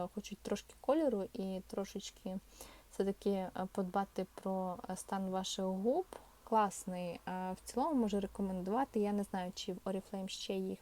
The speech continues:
випускає. Якщо вони, е, ще є в продажі, то беріть, дуже класна,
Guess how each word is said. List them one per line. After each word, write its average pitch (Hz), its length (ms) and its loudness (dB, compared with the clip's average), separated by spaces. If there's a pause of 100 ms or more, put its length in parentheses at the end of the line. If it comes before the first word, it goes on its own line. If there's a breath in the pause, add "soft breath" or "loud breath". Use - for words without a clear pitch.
випускає. 330 640 -2 (480 loud breath)
Якщо 226 360 2
вони, 202 640 2
е, 190 60 -2
ще - 240 -4
є 190 120 0
в - 140 -16
продажі, 262 440 2
то 196 120 0
беріть, 190 600 0
дуже 185 180 -2
класна, 185 600 -2